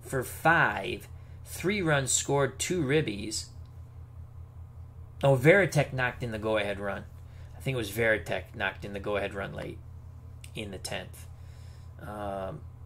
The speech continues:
two for four with a ribby, and he struck out once.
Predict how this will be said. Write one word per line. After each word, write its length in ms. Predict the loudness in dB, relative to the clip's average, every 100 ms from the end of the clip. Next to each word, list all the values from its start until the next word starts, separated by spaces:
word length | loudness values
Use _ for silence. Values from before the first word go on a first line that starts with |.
| -14 -16 -14 -14 -14 -16 -14 -14 -14 -16 -14 -14 -14 -14 -14 -14 -14 -14 -8
two 200 | 0 0
for 180 | 0 -2
four 340 | -4 4 6 6
with 120 | 2
a 60 |
ribby, 400 | 0 0 0 -4 -8 -10
and 100 | -6
he 60 | -4
struck 340 | 0 0 0
out 220 | -2 -2
once. 500 | -4 -2 -2 -6 -10